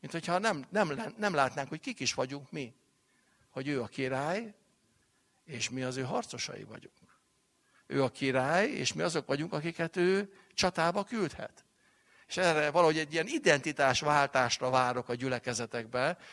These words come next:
a miénkbe is, hogy átfordul ez, és valahogy meglátjuk magunkat, mint egy olyan szemét, akit Isten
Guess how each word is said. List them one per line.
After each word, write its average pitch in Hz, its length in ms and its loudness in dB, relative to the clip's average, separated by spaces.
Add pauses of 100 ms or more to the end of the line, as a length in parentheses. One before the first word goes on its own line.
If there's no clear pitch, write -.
(120)
a 120 60 -10
miénkbe 117 460 -2
is, 160 320 0 (460)
hogy 165 260 0 (360)
átfordul 156 840 8
ez, 107 400 -2 (200)
és 147 120 -12
valahogy 190 240 4
meglátjuk 170 640 6
magunkat, 143 680 0
mint 147 220 -6
egy 170 220 0 (140)
olyan 214 300 6
szemét, 165 460 -2
akit 151 300 -8
Isten 175 520 2